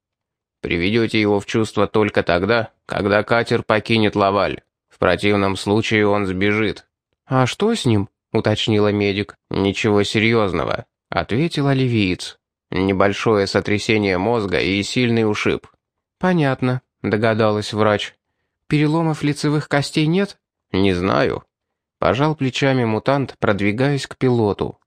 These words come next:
В этот момент в отсеке зазвучала сирена,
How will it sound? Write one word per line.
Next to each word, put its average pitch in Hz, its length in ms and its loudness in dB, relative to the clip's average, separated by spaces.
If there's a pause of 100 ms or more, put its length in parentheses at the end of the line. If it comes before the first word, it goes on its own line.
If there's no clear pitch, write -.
(260)
В 92 120 -2
этот 110 240 2
момент 110 560 2
в 82 140 0
отсеке 135 480 0
зазвучала 117 640 0
сирена, 131 640 0